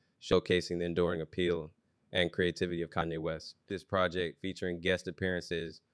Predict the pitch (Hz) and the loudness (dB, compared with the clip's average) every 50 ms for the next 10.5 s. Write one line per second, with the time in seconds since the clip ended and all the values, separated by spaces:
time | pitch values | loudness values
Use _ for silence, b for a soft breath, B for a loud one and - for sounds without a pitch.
0 | _ _ _ - 87 80 80 90 90 90 87 - 90 87 85 87 92 87 - - | _ _ _ -4 -2 4 6 6 6 6 2 0 -2 -2 0 0 -2 -2 -2 -2
1 | 90 90 90 87 - - 85 85 82 78 _ _ _ _ _ _ _ _ _ 95 | 0 2 2 0 0 -2 -6 -6 -6 -10 _ _ _ _ _ _ _ _ _ 4
2 | 98 95 92 90 90 87 87 85 80 - - 90 78 80 - - 87 85 85 82 | 6 6 6 6 4 2 0 -2 -4 -6 -10 -10 -10 -8 -2 2 2 4 4 2
3 | 82 82 85 85 90 95 95 92 90 - - _ _ _ _ _ _ - - 87 | 0 0 0 -2 0 -2 -2 -2 -4 -6 -10 _ _ _ _ _ _ 2 2 2
4 | 85 - - 87 - - 90 90 90 85 90 - - 85 76 82 82 82 85 85 | 2 2 -2 -6 -4 -2 0 0 0 -2 -2 -2 -2 -2 0 0 -2 0 0 -2
5 | 82 82 - - 80 82 - 90 87 87 87 85 82 - - 87 85 90 92 95 | -4 -4 -4 -6 -8 -6 -2 0 0 2 2 0 -2 -2 -2 0 2 4 4 4
6 | 95 95 90 90 85 _ _ _ _ _ _ - 87 85 - - 95 95 92 - | 4 2 0 -2 -6 _ _ _ _ _ _ -4 -4 -4 -2 0 2 2 2 2
7 | - 90 85 85 82 82 80 90 92 92 90 90 - 92 85 82 87 85 82 85 | -2 -4 -4 -4 -6 -2 2 4 4 4 2 2 -2 -6 -2 0 -2 0 0 -2
8 | 87 92 92 92 - - 87 85 82 82 85 80 80 87 90 87 90 87 - 90 | -2 -2 -4 -2 -4 -4 -2 -2 -2 -2 -2 0 2 2 2 2 0 -2 -4 -4
9 | 87 87 82 90 87 - 92 87 87 - - 85 85 85 87 82 85 80 85 80 | -4 -2 -4 -4 -4 -2 -2 -2 -2 -2 -4 -4 -4 -4 -4 -4 -6 -6 -6 -4
10 | - 85 82 80 - - - - 95 | -4 -4 -4 -4 -8 -12 -16 -16 -16